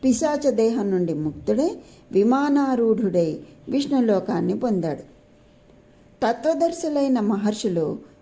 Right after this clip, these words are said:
పురాణాలలో జన్మాష్టమి వ్రతం విధి విధానాలను తెలియచేశారు. అన్ని కోరికలను తీర్చగలిగేది,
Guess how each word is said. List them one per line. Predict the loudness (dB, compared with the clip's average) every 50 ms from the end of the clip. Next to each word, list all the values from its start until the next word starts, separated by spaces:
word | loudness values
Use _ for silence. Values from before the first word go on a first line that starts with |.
| _ -2 0
పురాణాలలో | 2 2 2 2 2 0 0 0 0 0 2 2 2 2 2 0 0 -2 -6 -12 -20 -20 -20 -14 -4
జన్మాష్టమి | -2 0 0 0 0 0 0 0 0 -2 -2 -2 0 0 0
వ్రతం | 0 0 0 0 -2 -4 -4 -4 -6 -10 -18 -20 -20 -20 -14 -6
విధి | -4 -2 0 0 0
విధానాలను | 0 0 -2 -2 -2 -2 0 0 0 0 2 0 0 -2 -2 -2 -2 -2 -2
తెలియచేశారు. | -2 -2 0 0 0 -2 -2 -4 -4 -4 -4 -6 -6 -8 -12 -14 -20 -20 _ -20 -20 -20 -20 -20 -20 -8 -4 -2
అన్ని | 0 2 2 2 2 2
కోరికలను | 2 2 2 2 2 2 2 2 2 2 2 0 -2 -4 -4
తీర్చగలిగేది, | -2 -2 -2 -2 -2 -4 -4 -2 -2 -2 0 0 -2 -2 -2 -2 -4 -6 -6